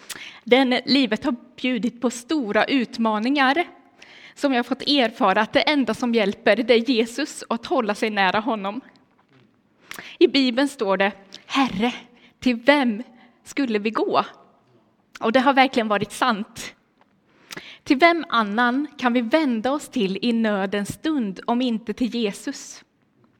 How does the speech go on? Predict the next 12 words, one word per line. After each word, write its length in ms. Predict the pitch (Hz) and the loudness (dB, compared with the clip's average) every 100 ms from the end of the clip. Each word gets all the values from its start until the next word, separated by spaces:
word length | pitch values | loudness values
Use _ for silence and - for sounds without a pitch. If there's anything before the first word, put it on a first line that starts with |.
| _ - - - - - | _ -12 -10 -10 -14 -4
När 180 | 262 269 | 4 6
allt 380 | 320 339 330 - | 6 4 2 -4
kommer 280 | 302 220 233 | -4 -2 -2
omkring, 560 | 226 - 262 247 311 - _ _ _ _ - | -4 -2 -2 -2 -4 -10 _ _ _ _ -2
då 100 | 311 | 2
är 140 | 269 | 2
det 60 | 240 | 2
bara 240 | 240 214 | 2 2
han 300 | 208 214 196 | 0 -4 -8
som 200 | 190 190 | -8 -6
kan 160 | 208 202 | -4 -2
hjälpa. 420 | 196 180 - | -2 -2 -4